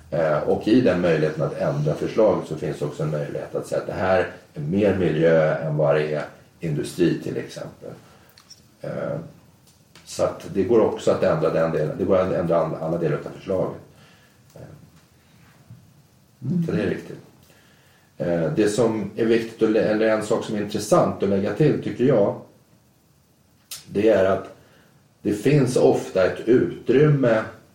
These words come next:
Speaker 1: för, ja, kommissionen i sitt förslag eller för lagstiftaren, rådet, parlamentet, om man vill ändra på kommissionens förslag som vi har pratat om det,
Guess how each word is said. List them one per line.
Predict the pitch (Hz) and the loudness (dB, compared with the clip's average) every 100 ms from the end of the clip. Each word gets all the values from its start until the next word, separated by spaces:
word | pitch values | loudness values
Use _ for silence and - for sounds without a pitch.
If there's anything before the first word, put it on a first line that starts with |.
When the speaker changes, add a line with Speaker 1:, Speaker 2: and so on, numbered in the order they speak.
| _ | _
Speaker 1:
för, | - 104 98 95 90 92 - _ _ _ _ | -6 0 2 2 0 -4 -12 _ _ _ _
ja, | 80 - - | -2 -2 0
kommissionen | 110 104 - 131 143 | 0 2 4 4 4
i | 135 | 2
sitt | - 123 117 | 2 0 0
förslag | 123 - 107 98 98 101 - - | -2 -2 2 4 4 2 -2 -2
eller | 110 110 110 | 2 2 2
för | 113 | 4
lagstiftaren, | 110 104 90 - 104 101 - 101 | 6 6 4 0 -2 -2 0 0
rådet, | 95 95 98 95 | 2 2 2 0
parlamentet, | 101 95 92 90 - - | -2 -2 -2 -6 -12 -16
om | - 90 | -12 -6
man | 87 87 | -4 0
vill | 90 | 0
ändra | 87 82 87 | 0 -2 -4
på | 85 | -4
kommissionens | 95 95 - 90 85 80 | -6 -6 -6 -4 -4 -6
förslag | - - - 78 78 | -8 -4 0 0 -2
som | |
vi | 85 | -6
har | 82 | -2
pratat | 85 73 71 76 | -2 -2 -4 -6
om | 71 | -6
det, | 71 | -4